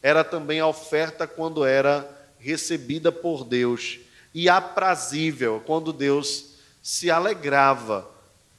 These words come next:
quando aquilo, é, é, promovia prazer, era a vontade de Deus.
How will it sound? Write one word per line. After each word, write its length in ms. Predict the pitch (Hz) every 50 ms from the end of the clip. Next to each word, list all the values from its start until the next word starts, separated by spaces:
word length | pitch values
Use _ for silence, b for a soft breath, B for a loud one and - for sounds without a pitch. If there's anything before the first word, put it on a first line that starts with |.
| _ _ _ _ _ _
quando 500 | - 147 147 151 151 156 160 160 165 165 -
aquilo, 720 | 143 143 - - 160 156 156 165 160 160 156 - - - - _ _ _
é, 540 | 120 127 - 127 127 123 123 120 117 117 113
é, 200 | - - - - _ _ _ _ _ _ _ _ _ _ _ _ _ _ _ _
promovia 520 | - 160 160 165 165 147 139 160 170 156
prazer, 680 | 165 - - 185 180 175 151 127 127 151 156 156 147
era 200 | 147 143 147 151
a 20 | 151
vontade 880 | 139 - - - 185 202 214 208 175 - - 175 170 175 175 160 156 156
de 160 | 143 143 131
Deus. 720 | 117 123 117 104 95 90 - - - - - - - -